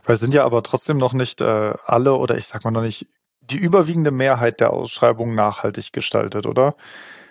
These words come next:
Und, ähm, wenn ich mir das jetzt mal so anhöre, was Sie gerade, äh, gerade erzählen, dann ist ja so eine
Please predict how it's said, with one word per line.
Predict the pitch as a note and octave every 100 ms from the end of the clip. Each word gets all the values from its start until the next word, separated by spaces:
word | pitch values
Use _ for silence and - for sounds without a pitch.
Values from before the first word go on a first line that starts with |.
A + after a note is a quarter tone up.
| _ _ _
Und, | C3 A#2+ A2+ B2+
ähm, | A#2+ A2 A2+ G#2
wenn | B2+
ich | C#3 D3+
mir |
das | C3+ B2+
jetzt | C3+ C3+
mal |
so | B2+
anhöre, | B2 D#3 D#3+ B2+
was | A#2+ -
Sie |
gerade, | B2 A#2+ B2+ B2 -
äh, | -
gerade | A#2 A#2 A#2+
erzählen, | - - C#3+
dann | B2+ A2
ist | -
ja | E3
so | C#3 C3
eine | B2 A#2+ A#2